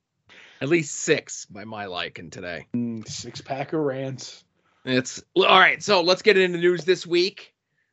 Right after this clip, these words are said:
Speaker 1: Uh, we have, uh, how to start your own Twitter, uh, write-in campaign to get yourself a job.
Speaker 2: Mm-hmm.
Speaker 1: Uh, Marvel with a,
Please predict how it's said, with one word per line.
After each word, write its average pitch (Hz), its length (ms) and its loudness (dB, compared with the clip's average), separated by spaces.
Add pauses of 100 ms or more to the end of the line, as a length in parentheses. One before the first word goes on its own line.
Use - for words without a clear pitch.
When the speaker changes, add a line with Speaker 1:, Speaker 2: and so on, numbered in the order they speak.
(140)
Speaker 1:
Uh, 139 540 2 (100)
we 147 220 0
have, 151 480 2
uh, 135 320 -4
how 165 540 2
to 214 680 4
start 170 520 0
your 160 240 0
own 147 320 2
Twitter, 143 720 4
uh, 127 400 4
write-in 123 580 2
campaign 123 760 -2
to 131 240 2
get 127 160 0
yourself 113 400 -4
a 104 40 -10
job. 98 520 -4 (420)
Speaker 2:
Mm-hmm. 123 260 -4
Speaker 1:
Uh, 120 580 4 (100)
Marvel 156 720 4
with 151 320 6
a, 143 480 4